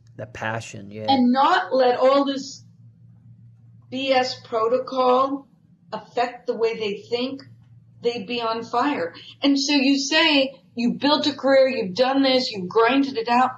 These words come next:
Speaker 2: I don't think I've ever felt like I grinded it out. The jobs that I quit, it felt like grinding it out. When I was the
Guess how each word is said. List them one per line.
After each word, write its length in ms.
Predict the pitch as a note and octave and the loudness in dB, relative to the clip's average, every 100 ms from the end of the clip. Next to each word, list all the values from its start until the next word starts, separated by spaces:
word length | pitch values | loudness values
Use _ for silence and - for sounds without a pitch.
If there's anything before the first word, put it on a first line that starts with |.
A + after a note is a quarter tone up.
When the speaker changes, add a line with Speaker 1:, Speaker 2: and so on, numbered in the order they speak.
| - _ _ | -18 _ _
Speaker 2:
I 80 | C4+ | 0
don't 180 | E4+ E4 | 2 2
think 180 | D4+ C#4 | 0 2
I've 220 | C4 B3+ | 0 2
ever 300 | - B3+ D4 C#4+ - | 2 2 0 -2 0
felt 240 | A#3+ A#3 | 0 2
like 160 | A3+ A3+ | -2 -2
I 80 | G#3+ | -2
grinded 460 | G3 G#3 G#3 G#3 | 0 0 0 -6
it 100 | F#3 | -4
out. 180 | F3+ - - - - - | -4 -6 -10 -20 -12 -2
The 100 | A3 | -2
jobs 420 | A3 A#3+ C4+ - | 2 4 2 0
that 120 | B3 | 0
I 140 | G#3+ G3 | 2 2
quit, 560 | - - A4 - - - _ _ _ _ _ _ _ _ _ _ _ - | -2 -2 2 2 0 -8 _ _ _ _ _ _ _ _ _ _ _ -2
it 180 | C4 A#3+ | -2 0
felt 280 | B3+ B3 B3 | 0 2 2
like 220 | A#3 G3 | -2 0
grinding 460 | A#3 A#3+ B3 A#3+ | -2 2 2 2
it 80 | A3+ | 2
out. 200 | G#3 G3 G#3 | 2 2 2
When 100 | G#3 | 0
I 140 | G#3+ | 0
was 260 | A#3 A#3+ - | -2 -6 -8
the 420 | A3+ A3 A3+ | -6 -4 -4